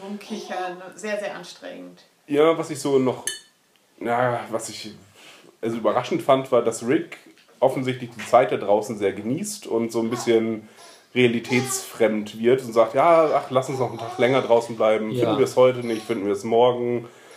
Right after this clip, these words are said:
Speaker 2: Kein Gedanke an seine, äh, beiden Kinder, die zu Hause ja in unmittelbarer Gefahr sind, weil Negan jeden
Speaker 1: Ja.
Speaker 2: Tag wiederkommen könnte.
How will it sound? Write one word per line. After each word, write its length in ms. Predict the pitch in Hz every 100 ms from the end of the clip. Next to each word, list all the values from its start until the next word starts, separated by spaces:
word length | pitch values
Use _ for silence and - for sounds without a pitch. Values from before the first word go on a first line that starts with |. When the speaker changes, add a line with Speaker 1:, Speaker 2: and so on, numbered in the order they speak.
| - - - - - -
Speaker 2:
Kein 240 | 131 139
Gedanke 480 | 143 120 135 143 131
an 360 | 110 117 117 110
seine, 680 | 110 110 110 104 101 101 -
äh, 40 | 110 104
beiden 400 | 95 98 107 107
Kinder, 580 | 135 165 165 175 175 135
die 320 | 123 113 113 107
zu 160 | -
Hause 260 | 117 123 120
ja 80 | 107
in 80 | 117
unmittelbarer 560 | 123 123 113 110 101
Gefahr 340 | 98 - 95 120
sind, 260 | 143 151
weil 140 | 117 104
Negan 300 | 117 117 107
jeden 160 | 107
Speaker 1:
Ja. 60 | 104
Speaker 2:
Tag 160 | 113 123
wiederkommen 500 | 131 131 143 139 135
könnte. 520 | 135 135 156 170